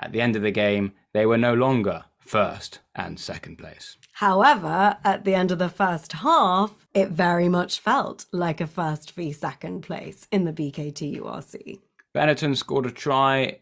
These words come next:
Speaker 1: about two minutes in, and it was a wonderful, beautiful try scored by Mendy down the right wing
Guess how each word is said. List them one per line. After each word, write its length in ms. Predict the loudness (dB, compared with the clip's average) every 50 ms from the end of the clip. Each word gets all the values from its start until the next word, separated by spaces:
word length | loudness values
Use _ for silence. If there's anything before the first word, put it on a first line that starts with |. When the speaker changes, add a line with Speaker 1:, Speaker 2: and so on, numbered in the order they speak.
| _ -6
Speaker 1:
about 480 | -2 0 2 2 2 2 0 -2 -6 _ _ _
two 240 | -4 0 2 2 2
minutes 440 | 4 2 2 0 0 -2 -6 -6 -2
in, 240 | -2 0 0 0 -2
and 180 | -2 -2 -2 -2
it 80 | -2
was 140 | -2 -4 -4 -4
a 40 |
wonderful, 800 | -4 -4 0 2 4 4 4 4 2 0 -2 -4 -8 -14 -16 -14 _ -2
beautiful 560 | 0 2 2 2 0 -2 -10 -12 -12 -12 -8
try 320 | -4 0 2 2 2 2
scored 360 | 0 -4 -4 0 0 0 2
by 160 | 2 2 2 4
Mendy 380 | 4 2 2 2 2 0 0
down 200 | 0 0 2 2
the 80 | 0 0
right 280 | 2 2 2 2 0
wing 260 | 0 0 0 0 -2